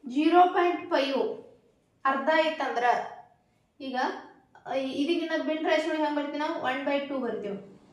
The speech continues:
ಒನ್ ಬೈ ಟೂ ಬರ್ತೀವಿ. ಅದ ಏನ್ ಮಾಡ್ತೀವಿ? ದಶಮಾಂಶ ಒಳಗ ಪಾಯಿಂಟ್ ಫೈವ್ ಇಡ್ತೀವಿ, ಜೀರೋ ಪಾಯಿಂಟ್ ಫೈವ್. ಈಗ ಅದೇ ರೀತಿ ಪಾಯಿಂಟ್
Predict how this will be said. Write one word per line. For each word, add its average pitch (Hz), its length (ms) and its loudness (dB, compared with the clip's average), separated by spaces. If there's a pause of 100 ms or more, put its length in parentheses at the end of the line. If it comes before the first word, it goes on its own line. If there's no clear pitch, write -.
(120)
ಒನ್ 285 220 -4
ಬೈ 277 240 -2
ಟೂ 294 140 -4
ಬರ್ತೀವಿ. 247 360 -6 (560)
ಅದ 262 160 2
ಏನ್ 311 280 6
ಮಾಡ್ತೀವಿ? 294 680 -4
ದಶಮಾಂಶ 294 420 -2
ಒಳಗ 262 280 -2 (440)
ಪಾಯಿಂಟ್ 311 380 0
ಫೈವ್ 262 260 2
ಇಡ್ತೀವಿ, 208 560 -6
ಜೀರೋ 247 220 -4
ಪಾಯಿಂಟ್ 277 340 -2 (460)
ಫೈವ್. 208 340 0 (380)
ಈಗ 311 180 2 (400)
ಅದೇ 330 320 2
ರೀತಿ - 560 -6
ಪಾಯಿಂಟ್ 339 380 2